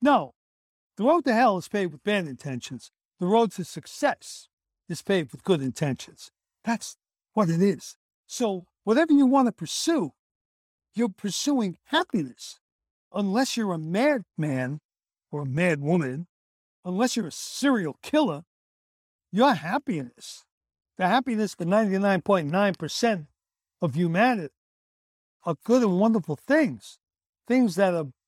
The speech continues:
beneficial to our children, to our grandchildren, to our families, our nephews, our nieces, our cousins, our aunts, our uncles. That's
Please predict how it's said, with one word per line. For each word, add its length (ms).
beneficial 560
to 200
our 80
children, 480
to 140
our 80
grandchildren, 640
to 140
our 100
families, 560
our 120
nephews, 460
our 120
nieces, 420
our 160
cousins, 460
our 160
aunts, 340
our 80
uncles. 220
That's 680